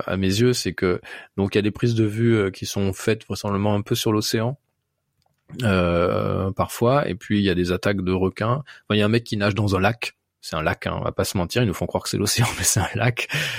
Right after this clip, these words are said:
Et il se fait bouffer, et ça se voit vraiment. On voit la différence quand ils sont sur une plage d'océan, une plage de lac.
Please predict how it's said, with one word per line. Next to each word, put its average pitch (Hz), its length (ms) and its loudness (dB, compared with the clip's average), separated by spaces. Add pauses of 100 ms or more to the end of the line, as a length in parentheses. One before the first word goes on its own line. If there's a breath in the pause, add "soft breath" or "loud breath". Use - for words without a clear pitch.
(220 loud breath)
Et 95 520 4
il 98 100 2
se - 100 -4
fait 101 100 0
bouffer, 92 280 0
et 131 40 4
ça 104 180 2
se 107 100 0
voit 127 260 4
vraiment. 101 400 0 (340 loud breath)
On 95 60 2
voit 110 140 4
la 117 80 4
différence 107 440 0
quand - 160 -2
ils 95 60 -6
sont 104 140 0
sur 98 140 0
une 92 120 0
plage 104 200 2
d'océan, 95 440 0
une 90 140 0
plage 90 260 0
de 87 100 0
lac. 113 340 2